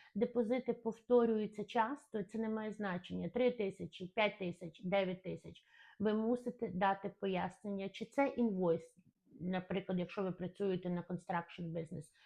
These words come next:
дуже часто клієнти вами, з вами розраховуються готівкою. Значить, це має бути інвойс. Будь-яке підтвердження документом, не словами, не історією. Це дуже важливо. Банк приймає тільки документальні підтвердження.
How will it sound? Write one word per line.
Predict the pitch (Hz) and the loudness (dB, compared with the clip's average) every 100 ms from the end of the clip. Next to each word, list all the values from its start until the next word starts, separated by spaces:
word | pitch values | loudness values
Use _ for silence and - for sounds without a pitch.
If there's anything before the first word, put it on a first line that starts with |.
| - | -8
дуже | 185 196 190 | 0 2 2
часто | 190 190 180 | 0 -2 -6
клієнти | 185 190 180 175 180 | -4 -2 0 -2 -2
вами, | 175 175 180 170 | -2 0 0 -2
з | 180 | -4
вами | 175 175 175 | 0 0 0
розраховуються | 170 165 170 196 170 170 170 180 170 - - - | -4 -6 -4 -2 0 -2 -4 -6 -8 -12 -20 0
готівкою. | 185 208 196 - - 170 _ - _ | 2 2 -2 -4 -10 -14 _ -20 _
Значить, | 190 - - | -8 -8 -2
це | 240 | 2
має | 247 247 | 4 4
бути | 226 247 233 | 4 2 2
інвойс. | 233 196 175 156 - _ - | 2 2 0 -2 -10 _ -6
Будь-яке | 196 220 226 247 - 214 196 196 - _ _ | 0 0 2 -2 2 2 4 0 -10 _ _
підтвердження | 214 - 202 202 208 196 214 | 0 2 6 6 6 0 0
документом, | 185 185 208 208 190 185 170 170 185 175 | 4 4 2 0 -2 0 0 -2 -2 0
не | 185 190 | 0 -2
словами, | - 196 185 170 170 170 | -4 -2 2 2 2 0
не | 175 | 0
історією. | 175 156 - 180 165 165 170 | -2 -8 -4 0 2 2 -4
Це | - 175 | -4 -2
дуже | 175 165 | -2 -2
важливо. | 160 160 170 156 160 | -2 -2 0 2 0
Банк | 160 185 202 - | 2 0 0 -4
приймає | 190 180 180 175 | -2 0 2 0
тільки | - 196 185 - 202 | -2 -4 -4 -4 -2
документальні | 190 - 175 175 156 175 175 170 | -4 -2 -2 -2 0 0 0 -2
підтвердження. | 160 - 170 156 151 - 131 | -6 -8 -6 -6 -6 -12 -14